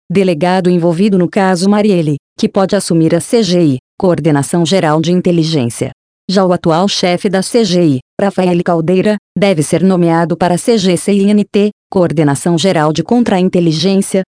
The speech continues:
área que abriga investigações importantes, incluindo algumas relacionadas a Bolsonaro. Caldeira já trabalhou com Almada na superintendência da P F no Amazonas,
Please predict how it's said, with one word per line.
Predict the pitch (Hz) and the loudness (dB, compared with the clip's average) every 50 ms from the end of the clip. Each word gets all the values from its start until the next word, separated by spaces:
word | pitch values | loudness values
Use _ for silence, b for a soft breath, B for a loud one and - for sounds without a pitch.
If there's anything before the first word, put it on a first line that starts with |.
| _ _ - | _ _ -2
área | 175 170 160 160 170 | 0 0 0 0 -2
que | 160 - | 0 0
abriga | 160 156 151 151 175 196 190 180 | -2 -2 0 0 0 0 0 0
investigações | 175 160 180 165 - - 170 185 190 - - 190 175 175 170 170 | 0 0 0 -2 0 -2 -2 -2 -2 -2 -4 -2 0 0 2 0
importantes, | 185 160 165 156 156 _ 190 175 160 147 - 123 113 - - - _ _ _ - | 0 0 0 -2 -2 _ -2 0 0 -2 -2 -4 -8 -8 -10 -16 _ _ _ 0
incluindo | 220 208 - 202 185 180 180 180 185 | 0 2 2 2 2 2 2 2 2
algumas | 185 185 165 175 190 190 185 - | 0 0 0 0 0 0 0 0
relacionadas | 202 185 185 175 - - 208 185 180 180 196 196 175 180 160 180 | 0 0 0 -2 -2 -2 -2 0 0 0 0 0 0 -2 -2 -2
a | 170 | -2
Bolsonaro. | 165 190 196 196 - 214 202 190 175 170 156 147 139 123 120 _ _ _ _ _ _ _ | 0 0 -2 0 0 0 2 2 2 2 0 0 -2 -2 -4 _ _ _ _ _ _ _
Caldeira | - 208 202 190 160 165 180 185 180 165 | -2 0 0 0 0 0 0 2 0 0
já | 139 175 170 | 0 0 0
trabalhou | 165 - 185 180 165 175 165 165 185 196 190 | 0 0 -2 0 0 0 2 2 2 0 0
com | - 202 196 | 0 -2 0
Almada | 196 190 180 180 175 175 170 156 170 | 0 0 0 2 2 0 0 0 0
na | 165 156 | -2 -2
superintendência | - - 175 - 175 180 180 180 - 185 175 165 160 170 170 165 - - | -2 -4 -4 -2 0 0 0 0 0 0 0 0 2 2 0 0 0 -2
da | 165 156 175 | -2 -2 -2
P | - - 196 | 0 0 0
F | 180 175 170 170 175 175 _ 196 | 2 2 0 0 -2 -2 _ 0
no | 190 190 | 0 2
Amazonas, | 190 190 196 202 185 165 170 170 175 175 175 185 185 - - | 2 0 0 0 0 -2 -2 0 0 0 0 0 -2 -4 -10